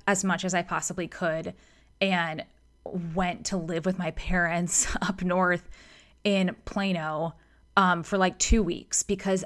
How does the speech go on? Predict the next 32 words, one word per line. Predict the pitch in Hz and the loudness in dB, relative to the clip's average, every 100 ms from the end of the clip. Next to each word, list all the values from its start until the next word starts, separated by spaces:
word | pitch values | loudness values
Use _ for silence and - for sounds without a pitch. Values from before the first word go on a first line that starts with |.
| - | 2
I | 185 170 180 180 185 185 _ _ _ - _ | 2 4 2 2 0 -2 _ _ _ -20 _
was | 175 202 185 | 4 6 6
s-, | - - - - - | 2 0 0 0 0
in | 226 208 | 2 2
such | - - 214 - | 2 4 2 2
a | 247 | -2
way | 165 170 165 196 185 | -2 -2 0 2 0
that | 170 185 | -2 -2
I | 175 | -2
had | 180 185 | -2 -2
never | 175 180 180 190 185 175 - _ _ - _ _ _ | -2 -2 0 0 0 -2 -8 _ _ -20 _ _ _
experienced, | 208 196 - - 196 185 190 165 151 - - - - | 0 2 2 2 0 0 0 0 -6 -6 -4 -4 -2
and | 196 180 - | -2 0 0
I | 196 190 | -2 -2
could | - - - 208 202 | 4 6 6 4 2
not | 180 170 165 165 196 190 - - _ | -2 -4 0 2 2 -2 -20 -20 _
pull | - 196 | -2 2
myself | 190 180 - 175 - - | 2 2 0 -2 -4 -10
out | 147 | -6
of | 180 | -2
it, | 233 254 | -2 -2
and | 190 | 0
I | 185 | 2
was | 185 185 | 2 -2
terrified | - - 190 180 - 165 156 | -4 -2 0 0 -2 -4 -4
to | - | -8
be | - 143 | -10 -12
alone. | 160 - - 185 185 - _ - | -10 -10 -8 -8 -10 -14 _ -6
P | 247 262 | -2 -2
M | 302 | -2
D | 302 | -4
D | 214 180 180 175 170 | -2 -2 -2 -4 -6